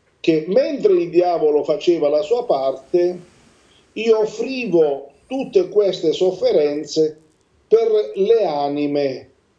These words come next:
per le anime, accompagnato da, dal Signore dalla mammina celeste, e qui mi sembra di risentire e rivedere Padre Pio,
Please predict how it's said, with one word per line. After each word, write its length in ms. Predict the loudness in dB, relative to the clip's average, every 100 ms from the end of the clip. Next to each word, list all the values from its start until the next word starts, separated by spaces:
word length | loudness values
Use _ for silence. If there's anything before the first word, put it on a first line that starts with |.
| _ _
per 260 | -6 -2 2
le 240 | 2 2
anime, 760 | -2 -8 -8 -6 -4 -6 -10 -20 _ _ _ _ -10
accompagnato 1400 | -8 0 0 2 -2 0 0 0 -2 -2 -2 0 -2 -12 _ _ _ _ _
da, 560 | -6 -2 -2 -2 -10 -20 _ _ _ _ _
dal 260 | -4 -4 -4
Signore 840 | -8 -6 -2 0 2 0 -2 -10 _ _ _ _ 0
dalla 240 | 2 0
mammina 560 | -2 -4 -4 0 0 0
celeste, 880 | 0 0 2 0 -4 -4 -4 -2
e 120 | -4 -2
qui 140 | -2
mi 140 | 0 0
sembra 400 | 0 0 0 0
di 160 | 0
risentire 1040 | -2 0 0 -2 -6 -2 2 4 2 0 -6 -20 -20 _
e 160 | -2
rivedere 880 | 2 2 2 2 2 2 4 2 0 -10 _ _
Padre 400 | -2 0 2 0
Pio, 640 | -2 -8 -2 0 0 -6